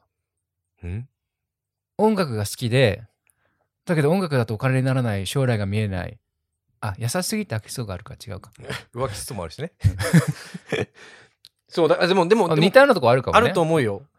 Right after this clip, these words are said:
Speaker 2: ねじ伏せられてるってことだもんな、それはな。
Speaker 1: そう、だから、外的圧力によってさ、
Speaker 2: うん。
Speaker 1: や-、やる、この人好きにならない方がいいよとか、こ-、こういうものって好きにならない方がいいよ、一般的にはっていうとこだって。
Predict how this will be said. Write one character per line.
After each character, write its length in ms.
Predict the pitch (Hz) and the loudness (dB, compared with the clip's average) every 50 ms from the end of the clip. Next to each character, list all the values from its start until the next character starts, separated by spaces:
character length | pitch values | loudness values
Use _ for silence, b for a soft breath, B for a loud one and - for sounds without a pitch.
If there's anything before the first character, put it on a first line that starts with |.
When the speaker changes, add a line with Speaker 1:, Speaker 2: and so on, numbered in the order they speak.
| _ _ - | _ _ 2
Speaker 2:
ね 160 | 139 151 165 | 4 4 4
じ 120 | 165 190 | 4 2
伏 100 | 185 - - | -4 -4 -4
せ 120 | - 185 | -2 2
ら 100 | 180 185 | 4 4
れ 80 | 185 190 | 4 2
て 100 | - 160 | 0 -2
る 80 | 104 92 | -4 -4
っ 20 | |
て 140 | - - 98 | -6 -10 -10
こ 60 | 95 | -10
と 60 | 90 | -10
だ 60 | 87 | -10
も 100 | 80 73 | -10 -12
ん 40 | 82 | -14
な、 80 | - 78 | -14 -14
そ 80 | 85 | -12
れ 20 | 92 | -4
は 20 | |
な。 60 | - | 0
Speaker 1:
そ 200 | - 196 160 - | 4 4 4 4
う、 20 | 151 | 2
だ 80 | 175 | 2
か 80 | 170 175 | 2 2
ら、 80 | 156 143 | 2 2
外 640 | 135 139 131 131 139 127 113 98 143 139 143 143 | 0 -4 -8 -8 -10 -4 0 2 2 2 2 0
的 240 | 135 - 135 - 143 | -4 -6 -6 -4 -2
圧 200 | 127 120 - 143 | -2 -2 -2 -4
力 180 | 135 127 - 113 | -4 -4 -6 -8
に 60 | 95 | -10
よ 80 | 92 87 | -10 -10
っ 20 | |
て 100 | - 98 | -12 -12
さ、 220 | - - 123 92 - | -8 -6 -6 -4 -4
Speaker 2:
う 60 | 113 | -4
ん。 220 | 110 104 95 - - _ _ _ | -4 -6 -6 -10 -14 _ _ _
Speaker 1:
や-、 320 | 110 113 - 117 127 120 - _ _ | -20 -14 -8 -6 -6 -6 -6 _ _
や 200 | 120 117 117 120 | -6 -4 -2 -2
る、 140 | 120 123 - _ | -2 -4 -8 _
こ 120 | - 143 | -8 -6
の 60 | 147 147 | -6 -6
人 120 | - 120 | -4 -6
好 60 | - | -8
き 80 | - - | -4 -4
に 80 | 135 113 | -2 0
な 80 | 113 | 0
ら 80 | 127 135 | 0 0
な 80 | 147 | 0
い 20 | 135 | -2
方 80 | 131 | -2
が 80 | 104 101 | -4 -4
い 100 | 120 127 | -6 -4
い 20 | |
よ 140 | 110 110 113 | -4 -4 -6
と 220 | - _ _ - 101 | -6 _ _ -16 -14
か、 100 | 107 95 | -12 -10
こ-、 180 | - - 123 - | -10 -10 -12 -10
こ 140 | - - | -8 -8
う 40 | 127 | -6
い 60 | 127 | -6
う 60 | 127 123 | -6 -4
も 100 | 131 135 | -6 -6
の 60 | 139 | -6
っ 60 | 135 | -8
て 100 | - - | -8 -10
好 60 | - | -12
き 160 | - - 127 | -10 -10 -10
に 60 | 117 107 | -10 -10
な 100 | 107 107 | -8 -8
ら 100 | 110 120 | -8 -8
な 80 | 113 | -8
い 40 | 107 | -8
方 120 | 98 101 | -10 -10
が 80 | 90 90 | -10 -12
い 160 | 87 110 92 | -12 -12 -12
い 20 | 85 | -14
よ、 140 | 85 85 - | -14 -14 -14
一 140 | 120 110 - | -14 -16 -6
般 180 | - 131 131 123 | -4 -2 -2 -2
的 200 | - - - 143 | -4 -8 -8 -8
に 100 | 139 123 | -8 -8
は 100 | 95 82 | -8 -8
っ 60 | - _ _ _ | -12 _ _ _
て 80 | - 139 | -12 -10
い 20 | |
う 20 | 127 | -10
と 100 | - 139 | -10 -10
こ 120 | - 117 | -8 -10
だ 60 | 95 | -10
っ 20 | 87 | -10
て。 360 | - _ - 104 101 98 92 | -12 _ -8 -8 -6 -6 -8